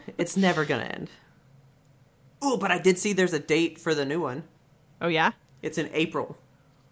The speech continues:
Speaker 2: Okay.
Speaker 1: April of this year.
Speaker 2: Is it, wasn't it originally April of last year?
Speaker 1: It sure was.
Speaker 2: Ugh.
Speaker 1: But everybody's doing that whole, like, H B O Max release stuff, so
Speaker 2: Yeah.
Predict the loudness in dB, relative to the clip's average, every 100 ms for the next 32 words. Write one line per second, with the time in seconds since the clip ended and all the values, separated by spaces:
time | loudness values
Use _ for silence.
0 | _ _ _ -2 2 6 6 6 2 -2
1 | -4 -6 -10 _ _ _ _ _ _ -10
2 | -6 -6 -4 -2 2 0 -2 -2 0 0
3 | 0 -4 0 0 2 2 2 2 2 0
4 | -6 -2 -2 -4 -6 -6 -4 -2 0 0
5 | -4 -10 -20 -20 -10 -2 0 4 2 2
6 | -18 -20 -20 -20 -20 -20 -20 -20 _ -20
7 | _ _ _ 0 0 0 -6 -20 _ -4
8 | 0 2 4 2 2 0 0 0 -2 0
9 | 0 0 -2 -4 -6 -10 -10 -6 -4 -4
10 | -4 -6 -6 -8 -8 -8 -8 -10 -6 -6
11 | -8 -10 -6 -4 -4 -6 -6 -2 0 0
12 | 0 -4